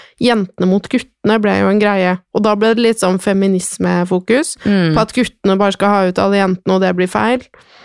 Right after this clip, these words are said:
Speaker 1: Eh, så <laughs> det har jo gått i en liten rød tråd, men det var jo faktisk en gutt og en jente som vant. Det holdt
Speaker 2: Mm.
Speaker 1: på å bli to gutter.
Speaker 2: Ja.
Speaker 1: Og da hadde jo det sikkert blitt en overskrift. «Første gang i historien at to gutter vinner sammen.»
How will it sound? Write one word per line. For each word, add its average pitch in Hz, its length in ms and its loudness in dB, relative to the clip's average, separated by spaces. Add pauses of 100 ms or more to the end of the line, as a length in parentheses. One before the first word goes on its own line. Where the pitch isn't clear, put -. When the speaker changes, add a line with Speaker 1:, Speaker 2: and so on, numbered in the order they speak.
(260)
Speaker 1:
Eh, 226 260 2
så 240 220 -2
<laughs> 233 420 0 (300)
det - 80 2
har 220 120 2
jo 247 400 0
gått - 380 -4
i 208 60 4
en 208 140 2
liten 202 500 0
rød 190 260 2
tråd, 269 340 0
men 254 140 2
det 247 100 2
var 208 200 0
jo 233 80 0
faktisk - 420 -6
en 208 120 2
gutt 202 360 -4 (240)
og 196 120 2
en 202 100 0
jente 208 240 -2
som 208 200 -2
vant. 247 420 -2 (280)
Det 233 140 2
holdt 185 300 2
Speaker 2:
Mm. 165 80 -4
Speaker 1:
på 196 100 2
å 214 60 -2
bli 208 180 0
to 214 240 0
gutter. - 380 -2 (260)
Speaker 2:
Ja. 196 220 0 (120)
Speaker 1:
Og 226 100 0
da 220 140 2
hadde 220 260 0
jo 208 40 2
det 196 220 2
sikkert 190 280 -4
blitt 185 280 0
en 214 100 2
overskrift. 190 720 -2 (100)
«Første - 560 -2
gang 240 320 2
i 247 160 2
historien 226 720 2
at 220 160 0
to 214 220 2
gutter 214 400 0
vinner 190 440 2
sammen.» 190 520 0